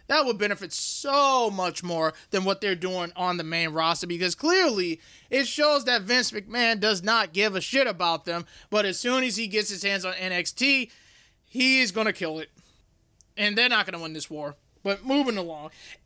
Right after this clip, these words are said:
N X T superstars not clamoring to make the main roster jump. Now, Dave Meltzer continued on the Wrestling Observer Radio that there are some people in N X T who are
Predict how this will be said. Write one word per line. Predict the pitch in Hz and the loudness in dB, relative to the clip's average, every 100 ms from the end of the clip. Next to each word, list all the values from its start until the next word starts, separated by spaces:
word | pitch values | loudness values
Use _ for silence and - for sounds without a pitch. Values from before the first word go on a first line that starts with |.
| - | -2
N | 277 | 2
X | 349 320 | 2 0
T | - 320 | 2 2
superstars | - 320 262 240 220 185 170 165 - | 4 2 0 -2 0 0 0 -6 -6
not | 226 254 214 | -2 -2 -2
clamoring | 214 226 214 208 196 | 0 0 2 -2 -2
to | |
make | 185 196 170 | 0 -2 -2
the | 175 | -6
main | 180 190 190 | 0 0 0
roster | 175 180 180 180 | 0 0 0 -4
jump. | 156 156 233 156 _ _ _ _ _ _ - | -6 0 0 -2 _ _ _ _ _ _ -4
Now, | 180 175 170 160 143 _ - | 0 2 2 0 -6 _ 0
Dave | 190 190 | 0 2
Meltzer | 185 185 | 0 0
continued | 175 175 202 190 185 | -4 -4 -2 -2 -2
on | 180 | -4
the | 170 | -2
Wrestling | 180 185 190 | 0 0 -4
Observer | 170 175 180 | -4 -2 -2
Radio | 170 175 175 175 | -2 -2 0 -2
that | 170 170 - _ | -2 -4 -6 _
there | 190 202 | 2 4
are | 190 | 4
some | - 240 294 | 2 2 2
people | 269 247 233 | -2 -2 -4
in | 196 | -2
N | 202 | -2
X | 202 - | 0 -2
T | 214 202 | -2 -2
who | 185 180 | 0 0
are | 160 | -2